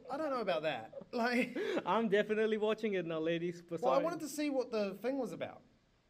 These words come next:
Speaker 2: 'Cause I kinda Googled, so I went and watched the special.
Speaker 1: Yeah.
Speaker 2: It's like the first joke. And it's
Speaker 1: Yeah.
Speaker 2: like, it's a pretty tame joke. <laughs> Also, like, it's not that extreme. Like,
Speaker 1: It's not
Speaker 2: it's
Speaker 1: that
Speaker 2: pretty
Speaker 1: extreme.
Speaker 2: ta-, like,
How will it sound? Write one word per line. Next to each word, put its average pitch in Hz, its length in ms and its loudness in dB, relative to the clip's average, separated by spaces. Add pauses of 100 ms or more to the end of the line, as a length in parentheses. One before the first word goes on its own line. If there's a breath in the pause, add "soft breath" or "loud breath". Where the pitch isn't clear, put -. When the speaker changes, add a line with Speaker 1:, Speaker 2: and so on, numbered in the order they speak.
Speaker 2:
'Cause 185 140 -12
I 196 80 0
kinda 226 180 -6
Googled, 214 320 -6
so 190 100 -4
I 185 40 2
went 208 220 -2
and 185 80 -6
watched 196 340 -4
the 160 100 -10
special. 156 600 -8
Speaker 1:
Yeah. 123 220 -2 (340)
Speaker 2:
It's 143 180 -10
like 160 180 -2
the 156 80 -10 (140)
first 139 240 -6
joke. 120 320 -4 (560)
And 160 140 -8
it's 131 180 -2
Speaker 1:
Yeah. 220 120 -2
Speaker 2:
like, 151 220 -4 (520)
it's - 80 -20
a - 120 -20
pretty - 180 -6
tame 170 300 -2
joke. 156 380 0 (580 soft breath)
<laughs> 240 440 2
Also, 208 280 4
like, 214 280 4 (480 loud breath)
it's 220 220 2
not 240 280 2
that 180 140 4
extreme. 143 580 -2
Like, 139 320 -4
Speaker 1:
It's 180 160 -8
not 320 100 0
Speaker 2:
it's 226 60 -2
Speaker 1:
that 180 120 2
Speaker 2:
pretty 185 160 0
Speaker 1:
extreme. 170 300 -2
Speaker 2:
ta-, 160 120 0
like, 151 120 -2